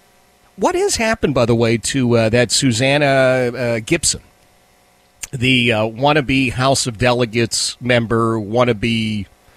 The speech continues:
uh, video superstar. 'Cause it looks like she has, uh, really, really taken a nosedive as far as the numbers go, which is good, I think.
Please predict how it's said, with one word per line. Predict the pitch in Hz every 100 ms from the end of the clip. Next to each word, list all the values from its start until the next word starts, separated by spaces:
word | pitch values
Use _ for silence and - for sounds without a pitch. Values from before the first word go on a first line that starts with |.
| _ _ _ _
uh, | 110 104 101
video | 110 104 139 131 123 113 113 107 104 98 110
superstar. | 123 - 151 110 - - 69 - _ _ _ _ _ _ _ _ _ _
'Cause | 151
it | 139
looks | 135 226 -
like | 151 117
she | - 143
has, | 107 123 113 107 92
uh, | 98 92 92 85
really, | 127 135 151 120
really | 104 117 104 90 90 _ _ _ _ _
taken | - 143 120
a | 110
nosedive | 113 117 98 73 53 58 - - - _ _ 107
as | 101
far | - 107 98
as |
the | -
numbers | 104 110 90 80
go, | - - - _
which | - 208
is | 196
good, | 311 349 - 123
I | 165
think. | - - - 135